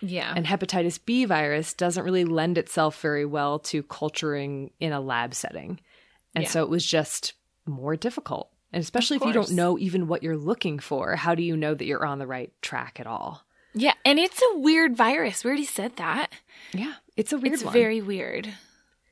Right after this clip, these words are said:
Speaker 2: And at the time, it wasn't, people were using the term virus, but it wasn't known for sure whether it was a virus or something else.
Speaker 1: Hmm.
Speaker 2: It was, like, known to be a virus in concept, but without physical proof.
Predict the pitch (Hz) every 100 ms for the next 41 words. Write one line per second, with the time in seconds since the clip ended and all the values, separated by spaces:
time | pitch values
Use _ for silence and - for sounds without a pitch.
0 | _ - 262 240 302 - - - 240 277
1 | 233 175 220 214 220 - _ _ - 254
2 | 269 220 202 180 220 233 226 190 175 -
3 | 175 160 143 135 120 104 254 - - -
4 | - - - _ _ 240 277 196 269 349
5 | - 190 185 196 185 175 - - 349 202
6 | 180 160 160 165 160 156 156 160 160 165
7 | - - _ _ 127 127 117 110 - 247
8 | 226 - - 165 160 165 165 - - 180
9 | 190 156 202 - - - - - _ _
10 | 214 196 160 175 190 175 165 180 190 214
11 | 226 233 196 190 185 - 151 151 156 151
12 | 156 - 160 156 - 175 180 - 147 -
13 | - - 147 156 156 139 - - - 143
14 | 151 135 127 - - - - -